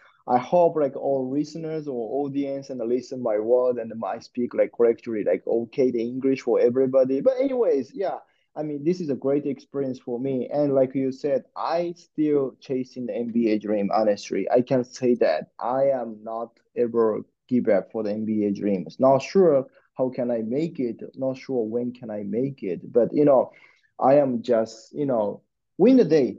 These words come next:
That's also the using the word for the David use, uh, David Nurse use. So win the day. So today I spent a good day. So tomorrow also win the tomorrow. So that's how, I mean, accumulation is pretty much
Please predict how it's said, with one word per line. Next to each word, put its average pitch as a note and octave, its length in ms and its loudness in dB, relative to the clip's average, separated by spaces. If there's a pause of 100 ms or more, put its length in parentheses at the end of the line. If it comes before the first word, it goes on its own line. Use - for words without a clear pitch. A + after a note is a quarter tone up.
That's D#3+ 180 2
also D#3 400 0
the C3 100 -4
using C3+ 360 -2
the B2+ 80 -2
word A#2+ 380 -2
for A#2+ 100 -6
the A2+ 60 -6
David A#2+ 420 -4
use, G#2 580 -8
uh, C3+ 40 -4
David B2+ 360 2
Nurse B2 380 0
use. D3 380 0 (360)
So D3 140 0
win D#3 240 2
the F3 80 0
day. D3+ 360 0
So B2+ 200 -6
today D#3 520 -2
I C3+ 160 -4
spent C3 420 -6
a B2+ 60 0
good B2 280 -4
day. A#2+ 360 2
So A#2 100 -8
tomorrow C3+ 480 0
also B2 480 -2
win A#2+ 240 -10
the A#2 80 -8
tomorrow. G#2+ 640 0
So A#2 400 -2 (320)
that's F3+ 280 0
how, D3+ 360 -2
I C3+ 80 -4
mean, D3 180 -4
accumulation C#3 800 -2
is A2+ 140 -8
pretty B2+ 280 -4
much G#2+ 240 -8